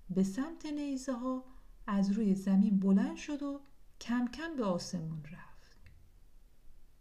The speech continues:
اما بعد از مدتی که از تلاش عقاب ها برای رسیدن به گوشت بره ها می‌گذشت،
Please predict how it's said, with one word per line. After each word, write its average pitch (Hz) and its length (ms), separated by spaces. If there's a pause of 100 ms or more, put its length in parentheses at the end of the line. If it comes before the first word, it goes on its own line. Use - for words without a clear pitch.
(2250)
اما 190 300
بعد 196 300
از 165 220
مدتی 254 880 (340)
که 180 160
از - 200
تلاش 196 560
عقاب 185 560
ها - 460 (380)
برای 240 480
رسیدن 190 440
به 175 160
گوشت - 420
بره 185 440
ها 180 120
می‌گذشت، 240 840